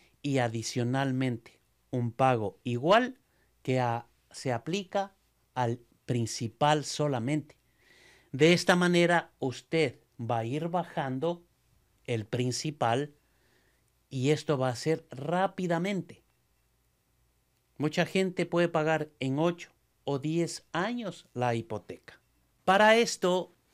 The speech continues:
aquí yo le voy a decir algunos puntos que tiene que tomar en cuenta. Nadie quisiera asumir una deuda,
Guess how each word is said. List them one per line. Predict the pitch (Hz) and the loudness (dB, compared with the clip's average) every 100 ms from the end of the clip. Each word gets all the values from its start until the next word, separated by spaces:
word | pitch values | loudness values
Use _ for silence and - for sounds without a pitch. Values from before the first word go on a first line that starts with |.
| _ | _
aquí | 147 151 180 190 208 _ - _ _ _ _ | -2 -2 -2 -2 -4 _ -20 _ _ _ _
yo | 151 147 185 | -4 2 2
le | 180 | 4
voy | 151 175 170 | 2 2 0
a | |
decir | 139 123 175 170 | 0 -2 -4 -4
algunos | - 147 175 220 175 | -2 -2 -2 -4 -6
puntos | - 233 175 - - - _ _ _ _ _ _ _ _ - | -6 -4 -6 -10 -20 -20 _ _ _ _ _ _ _ _ -6
que | 143 | -6
tiene | 151 165 160 | 0 2 2
que | 151 147 | 0 -2
tomar | 139 135 139 | -2 0 0
en | 127 | -2
cuenta. | - 90 _ - _ _ _ _ _ _ _ _ _ _ _ - | -6 -14 _ -20 _ _ _ _ _ _ _ _ _ _ _ -2
Nadie | 151 180 196 185 180 | 4 6 6 4 0
quisiera | 143 123 165 170 | -2 -2 2 4
asumir | 147 - 135 147 156 - | 2 0 -2 0 -2 -4
una | 147 147 131 | -4 -2 -2
deuda, | 120 160 160 131 - | -2 0 0 -4 -10